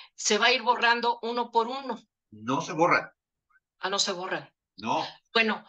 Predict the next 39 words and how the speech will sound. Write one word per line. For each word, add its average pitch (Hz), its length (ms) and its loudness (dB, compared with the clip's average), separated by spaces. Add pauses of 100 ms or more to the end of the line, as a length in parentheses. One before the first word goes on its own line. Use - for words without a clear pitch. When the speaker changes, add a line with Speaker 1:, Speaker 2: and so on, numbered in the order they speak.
(100)
Speaker 1:
¿cómo 320 260 4
puedo 311 220 4
saber 254 500 4
si - 240 0
ya 262 200 4
lo 254 180 -2
puse? 269 480 -2
Porque 226 240 -6
luego 233 160 0
se 220 100 -6
me 202 100 -10
olvida. 233 440 -4 (320)
Speaker 2:
Precisamente, 156 840 -2
lo 185 140 -6
que 117 80 -6
usted 127 220 -4
está 160 160 -6
haciendo 156 320 -2
es 147 100 -6
adjuntar. 135 560 -2 (480)
No 143 260 0
nos 190 140 4
vamos 185 260 4
a 160 160 4
ir 175 180 2 (400)
con 135 160 0
duplicados. 135 680 -2 (160)
Probablemente 185 540 0
lo 156 160 -6
que 123 80 -16
usted 151 240 -6
esté 165 180 -6
haciendo 139 460 -2
es 131 120 -6
dupli-, 135 540 -10
pensando 123 400 -4
en 135 80 -6
un 131 120 -8
duplicado. 131 540 -6